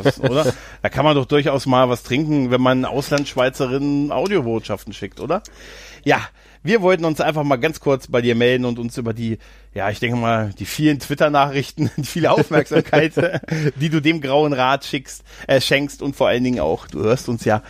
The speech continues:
Speaker 1: und, äh, gibst ja auch dein Statement dazu ab. Und das ist, finden wir sehr, sehr schön und, äh, Interaktivität, gerade bei unseren Zuhörern ist uns immer sehr, sehr wichtig. Ja.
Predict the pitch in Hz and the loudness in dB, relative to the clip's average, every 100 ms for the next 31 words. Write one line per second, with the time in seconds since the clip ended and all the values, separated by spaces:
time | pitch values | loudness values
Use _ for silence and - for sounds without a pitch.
0 | - - - - 117 117 - 101 104 101 | -18 -18 -18 -2 0 2 2 4 4 2
1 | 120 - 117 82 101 - - - - 104 | -2 0 0 0 -4 -8 -18 -12 -6 -6
2 | - 107 117 117 95 104 - - - - | -4 -4 -2 -2 0 -2 -2 -6 -6 -6
3 | 139 - - - - - - - 220 160 | -6 -10 -20 -20 -20 -20 -6 0 0 2
4 | 165 139 139 131 123 - 165 190 165 143 | 2 4 2 2 -2 0 0 0 -2 -2
5 | 127 123 196 180 151 - 135 135 165 - | -2 -2 -2 -2 -4 -8 -12 -6 -4 -4
6 | - 170 175 147 147 147 143 - - - | -2 0 2 0 0 0 0 -2 -20 -20
7 | - - - - 170 151 135 139 131 143 | -20 -20 -6 2 4 4 2 0 -2 -8
8 | 139 156 139 117 123 120 113 107 - 82 | -6 -2 0 0 -2 0 -2 -4 -10 -14
9 | - - - 117 | -16 -20 -6 -4